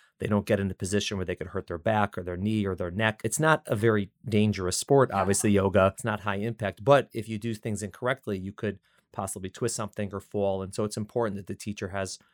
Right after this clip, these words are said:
Speaker 1: training and how to actually help you. And that's even if you don't have an injury. And sometimes people come to
Speaker 2: Yeah.
Speaker 1: classes with injuries and you have to modify because of that.
Speaker 2: Yeah. So since it was a two hundred hour and the most basic sort of training,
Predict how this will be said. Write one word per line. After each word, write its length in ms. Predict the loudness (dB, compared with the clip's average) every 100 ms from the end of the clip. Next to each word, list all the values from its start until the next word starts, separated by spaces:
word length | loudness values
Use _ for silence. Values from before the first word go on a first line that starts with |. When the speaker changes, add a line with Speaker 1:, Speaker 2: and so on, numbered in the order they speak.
| _ _
Speaker 1:
training 420 | -4 -2 -2 -2
and 120 | -4
how 140 | -4 -4
to 120 | -4
actually 340 | -6 -6 -10
help 280 | -6 -6 -6
you. 260 | -8 -8 -4
And 120 | 2
that's 180 | 4 4
even 220 | 4 2
if 100 | 2
you 60 | 0
don't 300 | 6 6 6
have 160 | 2 2
an 80 |
injury. 360 | 0 -2 -2 -2
And 120 | 0
sometimes 360 | 2 2 2 2
people 260 | 0 0
come 180 | 0 0
to 100 | 2
Speaker 2:
Yeah. 80 | 2
Speaker 1:
classes 380 | 2 0 -4 -2
with 160 | -2
injuries 560 | 4 4 6 4 0 -2
and 120 | -2
you 80 | 0
have 180 | -2 0
to 160 | 0 2
modify 540 | 4 6 4 0 -4
because 380 | -6 -4 -4 -2
of 100 | -4
that. 280 | -6 -6 -10 -16 _ _ _ _ -8
Speaker 2:
Yeah. 260 | -6 -6 -8 _ _ -12
So 440 | -8 0 2 2
since 320 | -2 -6 -4
it 80 | -2
was 260 | -2 -4 -8 _ _ -4
a 80 | -4
two 200 | -4 -8
hundred 280 | -6 -4 -2
hour 340 | 0 0 -2
and 160 | -4 -4
the 60 |
most 280 | -6 -6 -8 -4
basic 440 | -2 -2 -6 -8
sort 180 | -8 -6
of 80 | -8
training, 480 | -8 -6 -6 -8